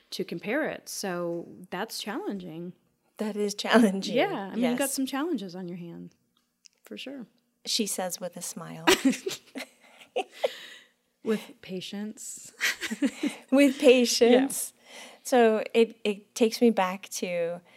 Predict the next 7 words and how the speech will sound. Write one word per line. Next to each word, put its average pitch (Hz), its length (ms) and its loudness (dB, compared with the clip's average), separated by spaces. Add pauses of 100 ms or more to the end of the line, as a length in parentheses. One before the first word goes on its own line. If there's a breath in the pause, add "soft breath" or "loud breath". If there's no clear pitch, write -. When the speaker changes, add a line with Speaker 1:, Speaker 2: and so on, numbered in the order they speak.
(320 soft breath)
Speaker 2:
looking 214 560 6 (120)
at 170 720 -8 (340)
obstacles 175 1300 -4
or 156 520 -12 (500 soft breath)
difficulties, 180 960 -6
problem 196 480 -4
solving, 170 800 -6